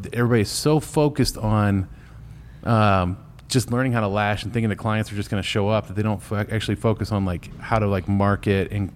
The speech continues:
and get the actual clients in. And if you're going all in, you know what I mean? If you're going all in and just going all into lashing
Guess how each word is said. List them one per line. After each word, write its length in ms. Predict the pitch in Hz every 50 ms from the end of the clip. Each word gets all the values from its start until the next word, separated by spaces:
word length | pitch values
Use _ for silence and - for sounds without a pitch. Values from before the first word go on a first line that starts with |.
| - -
and 200 | - 107 101 92
get 160 | 90 110 104
the 120 | - 107 101
actual 260 | 95 95 - - 95
clients 440 | - - 113 101 98 95 92 - 127
in. 200 | 123 107 92 90 - - - - - - - - - -
And 180 | - 117 113 107
if 100 | 101 -
you're 300 | 117 120 117 113 110 - - - - - - - - - - - - - - - - - - - -
going 340 | - 131 127 135 135 127 117
all 360 | - 120 117 117 120 120 113
in, 300 | 110 107 101 92 - - - - - - - - -
you 100 | 107 104
know 60 | 104
what 60 | 101
I 40 | 101
mean? 80 | 104
If 100 | 101 -
you're 80 | - 117
going 300 | 113 127 123 113 101 - - -
all 260 | 107 113 117 117 113
in 140 | 117 113 110
and 100 | 110 98
just 180 | 101 101 - -
going 200 | 107 104 95 92
all 200 | 101 101 104 104
into 100 | 104 104
lashing 540 | 98 101 104 107 104 - - 113 107 104